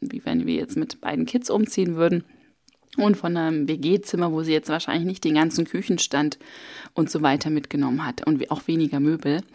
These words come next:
Und, ähm, dann hatte man irgendwie, sie hatte sich dann aber, sie hat dann gesagt, sie hat sich den Luxus gegönnt, trotzdem mit einem irgendwie Umzugsunternehmen oder einem, einem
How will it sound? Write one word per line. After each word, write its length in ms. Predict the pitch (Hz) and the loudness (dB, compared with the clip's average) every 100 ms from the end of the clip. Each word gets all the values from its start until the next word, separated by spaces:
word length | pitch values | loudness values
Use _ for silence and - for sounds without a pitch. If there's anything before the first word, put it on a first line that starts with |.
| - - - - _ | -20 -18 -18 -20 _
Und, 300 | 165 165 - | 0 2 2
ähm, 360 | 165 156 151 | 2 4 2
dann 180 | - 151 | 2 2
hatte 220 | 170 180 | 2 2
man 180 | 185 160 | 4 4
irgendwie, 440 | - 156 160 - 170 | 4 0 -2 -4 -2
sie 120 | 190 | 0
hatte 220 | - 226 | 4 6
sich 220 | 190 202 | 6 4
dann 180 | 170 170 | 0 0
aber, 320 | 156 170 160 | 0 0 -2
sie 160 | - 170 | -4 -8
hat 160 | 156 175 | -4 -2
dann 140 | 170 | -2
gesagt, 340 | 175 160 165 | 0 0 0
sie 100 | - | -2
hat 140 | 156 190 | -4 -4
sich 140 | 190 | -2
den 140 | 160 151 | 2 2
Luxus 460 | 190 - - - | 2 0 -2 -2
gegönnt, 400 | - - 165 185 | -6 0 0 0
trotzdem 520 | - 190 - - 190 | 4 2 2 0 2
mit 120 | 185 - | 2 0
einem 180 | 160 165 - - - - - | -2 -2 -10 -16 -18 -18 -8
irgendwie 260 | 160 151 156 | -4 -4 2
Umzugsunternehmen 1000 | 233 233 - 269 - - 180 170 175 190 | 8 8 8 2 2 0 2 2 4 4
oder 160 | 156 120 | 4 4
einem, 300 | 139 135 - | 2 2 0
einem 380 | - 120 - | -4 -4 -6